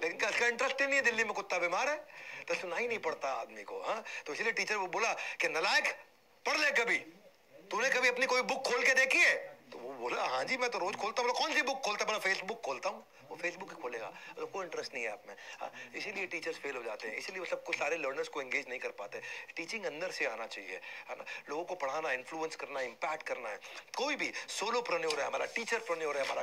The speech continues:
कंटेंटप्रेन्योर है हमारा, वीडियोप्रेन्योर है हमारा, वॉन्टरप्रेन्योर है हमारा, उसको अगर अपना ब्रांड बनाना है,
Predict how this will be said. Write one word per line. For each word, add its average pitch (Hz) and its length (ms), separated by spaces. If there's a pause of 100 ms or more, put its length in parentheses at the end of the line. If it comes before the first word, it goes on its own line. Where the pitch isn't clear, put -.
कंटेंटप्रेन्योर 180 680
है 135 60
हमारा, 135 180 (100)
वीडियोप्रेन्योर 196 560
है 151 60
हमारा, 143 280
वॉन्टरप्रेन्योर 220 560
है 170 60
हमारा, 156 280 (260)
उसको 220 220
अगर 254 200
अपना 240 200
ब्रांड 190 300
बनाना 175 320
है, - 60